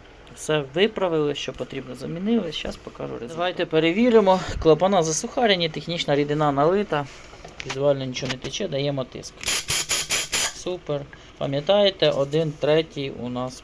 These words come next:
пускав, по-моєму, що це стосується впуска. Даємо тиск. Все супер. Все супер. Усі клапана впускні герметичні,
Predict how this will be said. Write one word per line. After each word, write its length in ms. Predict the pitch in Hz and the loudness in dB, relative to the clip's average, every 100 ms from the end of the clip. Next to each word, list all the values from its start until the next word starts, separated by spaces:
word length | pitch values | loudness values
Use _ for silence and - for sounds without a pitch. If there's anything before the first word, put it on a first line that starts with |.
| - | -16
пускав, 440 | 120 - 123 120 | -16 -4 -2 -2
по-моєму, 380 | - 120 120 120 - | -4 -10 -10 -12 -10
що 160 | - | -10
це 160 | 147 143 | -6 -6
стосується 460 | - - 135 135 | -6 -10 -8 -6
впуска. 500 | 127 - 117 - - 113 - - - - - - - - | -6 -8 -18 -14 -6 -2 0 0 -2 -2 0 0 0 0
Даємо 340 | 127 123 120 120 - | 0 -2 -2 -6 -4
тиск. 360 | 190 214 - - - - - - - - - - - - - - - - | -2 -2 -4 -16 -18 -20 -20 -4 -2 -2 -2 -2 0 -2 -2 0 0 0
Все 260 | - 127 123 | -6 -10 -10
супер. 520 | - 165 185 165 156 | -10 -10 -8 -6 -4
Все 1600 | - - - - - - - - - - - - - - - 143 | -2 -2 -2 -2 -2 -2 -2 -2 -2 0 -2 0 -2 -2 -2 -2
супер. 340 | - 117 - - | -4 -10 -12 -12
Усі 240 | 139 - 170 | -8 -8 -2
клапана 480 | 143 131 139 135 131 - | 0 0 0 -2 -4 -6
впускні 500 | - 143 - 165 147 | -6 -6 -6 -4 -4
герметичні, 680 | 139 139 151 180 240 - | -4 -4 -4 -2 -4 -4